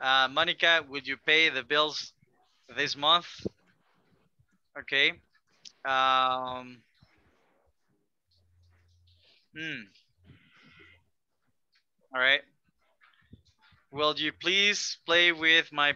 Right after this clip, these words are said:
pet? All right.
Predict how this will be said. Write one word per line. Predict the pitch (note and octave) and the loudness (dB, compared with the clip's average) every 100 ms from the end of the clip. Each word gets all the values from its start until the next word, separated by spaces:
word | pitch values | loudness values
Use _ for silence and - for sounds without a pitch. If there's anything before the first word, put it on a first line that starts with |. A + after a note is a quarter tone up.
| - | 0
pet? | D#3+ C3+ - - - _ _ _ _ _ _ _ _ _ _ _ _ _ _ _ _ _ _ _ _ _ _ _ _ _ _ _ _ _ _ _ _ _ _ _ B2 | 2 2 0 -16 -20 _ _ _ _ _ _ _ _ _ _ _ _ _ _ _ _ _ _ _ _ _ _ _ _ _ _ _ _ _ _ _ _ _ _ _ -6
All | |
right. | A#2+ C3 | 0 2